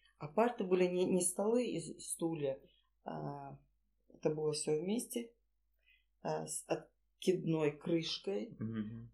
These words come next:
Speaker 1: И я была самая маленькая в классе, несмотря на то, что вот по возрасту просто «Жим ярксу, лох ярксу, дот встречи». И в строю стояла последняя. Но зато бегала быстрее длинноногих.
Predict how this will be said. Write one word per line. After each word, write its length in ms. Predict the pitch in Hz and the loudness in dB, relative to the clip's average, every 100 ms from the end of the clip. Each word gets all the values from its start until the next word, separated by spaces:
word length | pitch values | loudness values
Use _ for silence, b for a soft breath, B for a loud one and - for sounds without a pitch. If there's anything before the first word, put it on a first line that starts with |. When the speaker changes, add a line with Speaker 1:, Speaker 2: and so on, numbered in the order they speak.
| _ - | _ -8
Speaker 1:
И 400 | 135 170 160 - | -2 -2 -2 6
я 180 | 175 170 | 6 8
была 220 | 170 165 - | 2 2 -4
самая 380 | - 180 170 | 0 2 2
маленькая 520 | 165 165 156 156 156 151 | 0 0 0 -2 -4 -4
в 80 | - | -4
классе, 340 | 196 202 165 | -4 -2 -6
несмотря 420 | 151 - 160 156 | -8 -2 0 0
на 80 | 151 | -2
то, 160 | 170 165 | -2 -2
что 200 | - 143 | -2 -4
вот 140 | - | -2
по 100 | 156 | 2
возрасту 560 | 156 170 165 147 - - - | 2 2 0 -4 -8 -12 -4
просто 320 | 180 - 160 | -2 0 -2
«Жим 220 | 151 202 | 2 6
ярксу, 360 | 175 170 - - | 8 6 2 2
лох 240 | 156 165 | 4 4
ярксу, 360 | 147 139 - - | 0 -2 -4 -4
дот 240 | 139 143 - | -4 -4 -8
встречи». 460 | - - - - _ _ _ B B B _ - | -10 -10 -10 -14 _ _ _ B B B _ 0
И 80 | 165 | 0
в 40 | |
строю 340 | - 208 180 160 | 4 6 6 2
стояла 400 | - 143 139 139 | -4 -6 -6 -4
последняя. 800 | 139 - 131 135 143 120 - - _ _ _ _ | -6 -6 -6 -6 -6 -8 -8 -12 _ _ _ _
Но 180 | 165 175 | 4 6
зато 320 | 180 180 196 | 4 4 4
бегала 440 | 175 190 175 160 | 6 4 6 2
быстрее 440 | 151 156 - 165 165 | 2 -2 0 2 2
длинноногих. 680 | 156 156 160 156 135 - | 0 -6 -6 -4 -6 -6